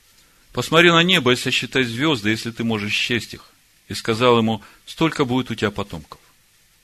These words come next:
Авраам поверил Господу, и он вменил ему это в праведность. И сказал ему:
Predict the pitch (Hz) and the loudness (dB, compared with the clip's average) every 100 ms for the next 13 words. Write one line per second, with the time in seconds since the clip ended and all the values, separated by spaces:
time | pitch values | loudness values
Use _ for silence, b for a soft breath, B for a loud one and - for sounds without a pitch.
0 | _ _ _ 98 101 101 92 98 92 104 | _ _ _ -4 0 0 0 -2 -2 -2
1 | 117 127 143 - 143 135 131 b b b | -2 -4 -6 -6 -8 -10 -14 b b b
2 | b b b - 165 196 160 147 170 190 | b b b 0 2 4 2 2 2 2
3 | 160 139 127 123 110 - 82 - - - | 2 2 2 0 -8 -6 -6 -6 -16 -20
4 | - _ _ _ _ _ _ _ _ _ | -20 _ _ _ _ _ _ _ _ _
5 | _ _ _ _ _ _ _ _ 151 - | _ _ _ _ _ _ _ _ 0 4
6 | 190 185 151 104 80 | 4 8 6 6 0